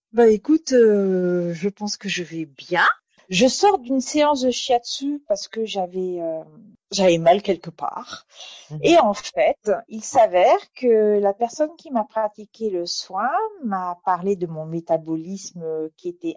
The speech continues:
Speaker 1: un peu faiblard et m'a, a préconisé que je fasse un petit jeûne intermittent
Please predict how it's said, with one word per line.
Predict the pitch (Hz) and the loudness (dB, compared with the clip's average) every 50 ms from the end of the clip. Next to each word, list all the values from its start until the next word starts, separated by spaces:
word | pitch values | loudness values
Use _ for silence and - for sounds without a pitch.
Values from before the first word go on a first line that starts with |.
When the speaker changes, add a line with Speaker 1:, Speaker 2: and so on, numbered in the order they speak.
| _ | _
Speaker 1:
un | - 302 339 _ | -14 -14 -12 _
peu | - 311 | -12 -12
faiblard | - _ 202 170 170 _ 143 123 - - - - 262 320 - - _ _ _ _ _ _ _ _ _ _ _ - | -8 _ -8 -8 -8 _ -18 -18 -16 -10 -8 -6 -6 -6 -8 -14 _ _ _ _ _ _ _ _ _ _ _ 0
et | 233 240 | 2 2
m'a, | 214 208 196 185 180 175 175 - - - | 2 2 0 0 0 0 -2 -2 -2 -2
a | 202 - | -4 -4
préconisé | - - 285 285 - 302 277 262 240 220 185 - 208 233 277 349 | -2 -4 -8 -4 -4 -2 0 0 -2 -2 -4 -4 -2 -2 -2 -2
que | 349 - 240 214 | -4 -6 -8 -6
je | 180 190 | -6 -8
fasse | 180 - _ 233 262 339 - - 233 | -10 -4 _ 0 0 0 -2 -6 -6
un | 202 190 185 180 175 175 170 165 165 165 165 160 165 _ _ _ | -4 -4 -4 -4 -4 -4 -4 -6 -8 -8 -10 -14 -20 _ _ _
petit | 381 370 370 392 349 302 254 | -4 -4 0 0 0 0 2
jeûne | 247 285 285 277 | 2 2 2 2
intermittent | 269 254 233 233 262 240 202 202 196 190 180 170 _ - | 2 0 0 0 0 0 0 -2 -4 -4 -6 -8 _ -4